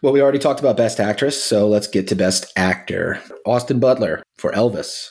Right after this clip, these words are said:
Colin Farrell for The Banshees of Inisherin, Brendan Fraser for The Whale,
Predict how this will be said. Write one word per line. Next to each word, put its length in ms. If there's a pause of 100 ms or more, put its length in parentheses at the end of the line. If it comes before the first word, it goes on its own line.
Colin 300
Farrell 560
for 160
The 80
Banshees 420
of 60
Inisherin, 640 (200)
Brendan 360
Fraser 500
for 160
The 120
Whale, 440